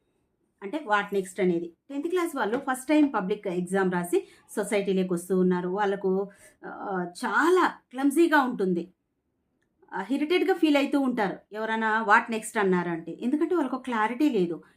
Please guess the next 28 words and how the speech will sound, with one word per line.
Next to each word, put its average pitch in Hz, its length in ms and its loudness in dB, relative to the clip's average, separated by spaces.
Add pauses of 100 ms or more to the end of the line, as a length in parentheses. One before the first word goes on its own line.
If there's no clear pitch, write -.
ఇంట్లో 247 220 -6
పేరెంట్స్ 277 440 2
ఒకటి 202 280 -4
చెప్తూ 214 260 -4
ఉంటారు, 185 340 -4
టీచర్స్ 294 420 -2
ఒకటి 220 180 -4
చెప్తూ 208 320 -6
ఉంటారు, 180 300 -4
ఫ్రెండ్స్ 262 340 0
ఒకటి 208 300 -4
చెప్తూ 208 260 -4
ఉంటారు, 180 340 -4
బంధువులు 254 420 2
ఇంకొకటి 240 440 -4
చెప్తూ 185 260 -4
ఉంటారు. 180 360 -2 (360)
వీటన్నిటిల్లో 339 800 0
వాళ్ళకి 220 640 -2 (260)
what 269 260 -6
next 226 280 -6
అనేది, 185 580 2 (500)
ఆ, 185 420 -4 (100)
సెలెక్ట్ 294 300 0
చేసుకోలేక 247 480 0
చాలా 185 360 2
కన్ఫ్యూజన్‌లో 220 600 0
ఉంటారు. 151 440 -4